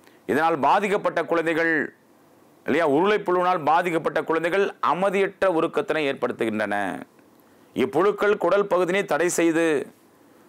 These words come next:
குடல்வால் நோயினை உண்டாக்குறது, அப்பெண்டிக்ஸ். அதிக அளவில் முதிர்புழுக்கள் குடலில் காணப்பட்டால்,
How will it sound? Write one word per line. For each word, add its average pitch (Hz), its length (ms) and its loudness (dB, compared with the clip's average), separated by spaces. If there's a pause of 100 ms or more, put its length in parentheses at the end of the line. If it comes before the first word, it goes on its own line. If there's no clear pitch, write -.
(160)
குடல்வால் 208 520 2
நோயினை 175 340 2
உண்டாக்குறது, 139 640 0 (300)
அப்பெண்டிக்ஸ். 139 480 -4 (880)
அதிக 226 360 0
அளவில் 247 300 4
முதிர்புழுக்கள் 226 720 0
குடலில் 202 440 2
காணப்பட்டால், 147 720 0